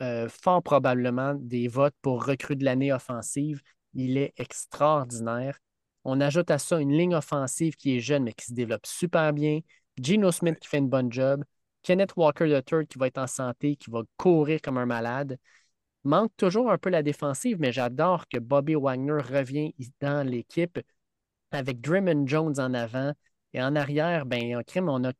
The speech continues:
des super, euh, corners, qu'on pense par exemple à,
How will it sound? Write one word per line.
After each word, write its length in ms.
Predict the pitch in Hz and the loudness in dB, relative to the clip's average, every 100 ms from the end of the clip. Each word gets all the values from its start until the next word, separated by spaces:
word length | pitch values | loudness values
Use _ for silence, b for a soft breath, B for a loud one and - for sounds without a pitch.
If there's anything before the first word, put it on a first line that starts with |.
| _ _ _ | _ _ _
des 260 | 135 135 131 | -6 -2 -2
super, 1120 | - - - - 220 180 _ 151 151 139 120 110 _ _ | -4 -12 -14 -4 -2 -2 _ 0 0 -2 -4 -10 _ _
euh, 120 | 120 110 | -10 -8
corners, 540 | - 139 127 127 147 143 | -2 0 2 2 0 -4
qu'on 160 | 123 | -8
pense 280 | 120 139 139 | -4 -4 -4
par 140 | 117 | -6
exemple 480 | 113 113 127 131 120 | -8 -6 -6 -6 -6
à, 300 | 110 113 110 | -6 -4 -4